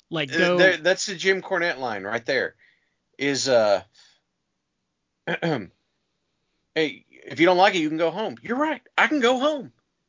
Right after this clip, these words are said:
Speaker 2: And he, he just go home.
Speaker 1: I just don't
Speaker 2: Now
Speaker 1: get it. Like, like,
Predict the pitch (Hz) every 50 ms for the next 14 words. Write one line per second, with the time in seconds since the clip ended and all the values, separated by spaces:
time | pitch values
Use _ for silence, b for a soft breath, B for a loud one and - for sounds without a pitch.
0 | _ _ - 190 196 208 196 208 202 175 202 226 214 196 202 247 277 233 311 311
1 | 240 - 233 254 254 240 269 311 311 226 127 - _ _ _ _ _ _ _ _
2 | _ _ _ _ _ _ _ _ _ _ _ _ _ - - - 247 285 269 -
3 | 339 311 320 330 359 359 370 349 226 262 214 247 185 B B B B B B 165
4 | B - 269 277 208 -